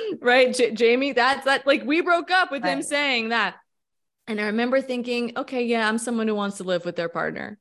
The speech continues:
Speaker 1: <laughs>
Speaker 2: Mm-hmm.
Speaker 1: Like, like, this, this isn't gonna work, right? We have different systems. I didn't make him wrong. I didn't attack him and say, "Oh, he's a fucking avoidant and he's this and he's that." It's, "Oh, he's wired differently than me. We want different things."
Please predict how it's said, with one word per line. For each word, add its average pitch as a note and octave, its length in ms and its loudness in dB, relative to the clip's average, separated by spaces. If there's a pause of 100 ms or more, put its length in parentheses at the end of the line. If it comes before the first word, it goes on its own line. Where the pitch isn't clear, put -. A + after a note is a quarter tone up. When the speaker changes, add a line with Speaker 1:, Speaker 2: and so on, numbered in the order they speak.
(100)
Speaker 1:
<laughs> A3+ 60 0 (240)
Speaker 2:
Mm-hmm. G#4 160 6
Speaker 1:
Like, F4+ 340 6 (280)
like, D#4+ 180 4
this, F#4 180 6
this E4+ 220 4
isn't F4+ 240 6
gonna F4 260 6
work, D4+ 440 6
right? B3 180 6
We C4 100 2
have B3+ 140 4
different C4 340 -2
systems. A#3 400 -4 (380)
I A3 120 0
didn't B3 300 0
make B3 240 0
him B3+ 300 -4
wrong. A3 460 -6 (320)
I - 40 4
didn't C#4+ 200 6
attack C4 500 2
him B3 220 0
and A3+ 120 0
say, A#3 220 2
"Oh, A#3 80 6
he's A#3+ 180 -2
a B3 60 0
fucking B3 320 -4
avoidant A#3 460 2
and G3+ 100 -6
he's A3+ 240 -4
this A#3+ 240 4
and A#3 160 -2
he's A#3+ 240 -4
that." A#3 380 2
It's, A#3+ 240 0 (360)
"Oh, A3+ 460 -2 (160)
he's B3 340 -2
wired C4 600 0
differently G3 580 -2
than F#3 320 -2
me. F#3+ 240 -2
We F#3+ 140 -2
want G#3 340 0
different A#3 400 -2
things." A3+ 580 -6